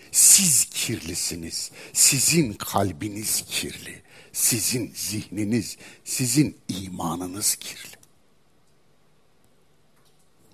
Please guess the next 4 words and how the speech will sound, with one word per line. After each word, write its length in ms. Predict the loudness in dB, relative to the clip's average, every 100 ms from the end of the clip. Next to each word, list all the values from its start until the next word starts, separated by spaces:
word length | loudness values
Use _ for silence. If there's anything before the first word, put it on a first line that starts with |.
| -2
Üç 260 | -2 0 -2
yaşında 420 | -2 -4 -4 -6
çocuğun 640 | -6 -10 -8 -8 -8 -12 -16 _ _ -8
kalbi 480 | 0 2 2 -2